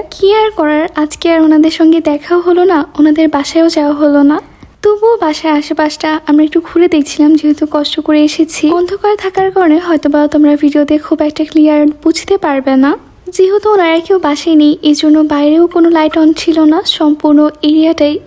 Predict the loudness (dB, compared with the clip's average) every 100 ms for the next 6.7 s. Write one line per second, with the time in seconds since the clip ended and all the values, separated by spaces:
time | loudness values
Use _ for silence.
0 | 0 0 0 0 -2 -2 0 2 0 -2
1 | -4 -4 -6 -4 -2 -2 -2 -6 -14 -20
2 | -20 _ -4 0 2 2 2 0 -2 -2
3 | -2 -2 -2 0 0 0 2 0 0 -4
4 | -2 -2 0 -4 -2 0 0 0 0 0
5 | -4 -4 -2 0 0 -2 -2 -2 -4 -4
6 | 0 0 0 -2 -4 -6 -2